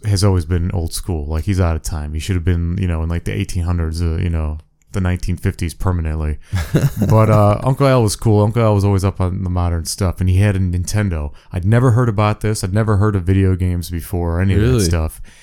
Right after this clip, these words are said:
Speaker 1: And he had it set up when we were visiting him. He was playing it, and it was on this, like, T V. You know, it was on T V.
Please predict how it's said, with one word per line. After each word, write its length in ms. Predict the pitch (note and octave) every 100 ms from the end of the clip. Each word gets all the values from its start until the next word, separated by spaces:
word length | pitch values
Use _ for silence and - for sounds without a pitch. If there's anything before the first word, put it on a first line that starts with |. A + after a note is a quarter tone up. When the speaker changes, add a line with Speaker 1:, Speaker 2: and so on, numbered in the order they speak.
| - - _ -
Speaker 1:
And 320 | G#2+ G2+ G2+
he 200 | G2+ G#2+
had 140 | G#2+ C3
it 80 |
set 240 | C3 C3+ A#2
up 180 | A2 -
when 80 |
we 100 | G2+
were 80 | G2
visiting 420 | F2+ A2 G#2+ F#2+
him. 260 | F2+ F2+ F2+ - - _
He 100 | -
was 140 | G2+ F#2
playing 380 | - D#3 G#2+ D2
it, 160 | D2+ - - - - -
and 120 | G#2+
it 100 | A2+
was 180 | G#2+ F#2+
on 280 | G#2+ G#2 G#2
this, 220 | G2+ -
like, 200 | G#2 F#2+
T 220 | G#2+ A2
V. 140 | G2+ A2+
You 80 |
know, 100 | C#3+
it 40 | A2+
was 80 | G#2+
on 160 | B2+
T 380 | - - D3 C#3+
V. 500 | A#2 D3+ G#2+ F2+ F2